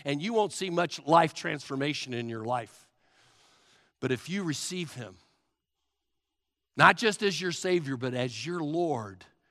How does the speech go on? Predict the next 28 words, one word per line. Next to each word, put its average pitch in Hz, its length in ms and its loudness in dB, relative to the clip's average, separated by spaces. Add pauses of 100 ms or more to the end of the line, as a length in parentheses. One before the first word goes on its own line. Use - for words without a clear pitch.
(800)
wow, 123 100 -4
you're 127 140 -2
gonna 135 100 -6
see 123 200 -6
all 113 120 0
kinds 117 280 -10
of - 80 -18
change 104 360 -12
in 98 80 -16
your 92 160 -16
life. 82 360 -18 (1700)
A 135 60 4
lot 180 220 12
of 175 160 6
Christians 143 720 -4
accept - 720 0 (200)
Christ 175 560 4
as 135 220 -4
their 135 160 -8
Savior, 156 560 -4 (220)
but 160 160 -2
then 190 160 2
they 170 120 4
come 202 300 2
along 185 380 6
and 165 80 2
they 156 80 2
say, 143 220 2